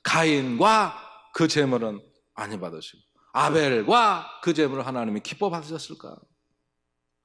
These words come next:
중심이 담긴 예배와 그렇지 않은 예배의 차이점입니다. 세 번째 하나님의 음성입니다. "예배는 영과 진리로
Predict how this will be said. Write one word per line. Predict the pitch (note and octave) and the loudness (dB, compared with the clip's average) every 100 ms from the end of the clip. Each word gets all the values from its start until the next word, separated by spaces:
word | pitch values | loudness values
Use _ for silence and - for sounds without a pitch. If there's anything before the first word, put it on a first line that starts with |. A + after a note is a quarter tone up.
| _ | _
중심이 | - C3 B2 A#2 G#2+ G3 F3+ | -8 -4 -2 -2 -2 -2 -2
담긴 | E3+ E3+ D#3+ | -4 -4 -2
예배와 | D#3 D3 D3 C3 | -2 0 -2 -2
그렇지 | C3+ - | -4 -4
않은 | B2 G#2+ G#2 | -6 -6 -8
예배의 | F2+ G2+ D3+ | -8 -6 -8
차이점입니다. | - D#3 C#3+ C3 - _ _ _ _ _ _ _ - | -8 -14 -14 -16 -18 _ _ _ _ _ _ _ -2
세 | F3 F3 | 4 6
번째 | F3 D3 | 4 2
하나님의 | D3+ D#3 D3 C#3+ | 0 0 2 2
음성입니다. | C3 B2 C3+ A#2+ A#2 A#2+ A2 - _ _ _ _ _ _ _ _ _ _ _ _ _ - | 2 2 0 0 0 -2 -2 -8 _ _ _ _ _ _ _ _ _ _ _ _ _ 0
"예배는 | D3 D#3+ C#3+ C#3 B2 G#3 B2 F2+ - G#2 | 4 6 6 6 4 4 2 -2 -4 0
영과 | A#2+ A2+ G#2 G#2+ F#2+ F2 - _ _ _ - | 2 2 2 2 0 -2 -12 _ _ _ -4
진리로 | - F#3+ A#3 A3+ G#3+ G#3+ G3 E3+ - - | 2 4 6 6 6 6 6 2 -2 -14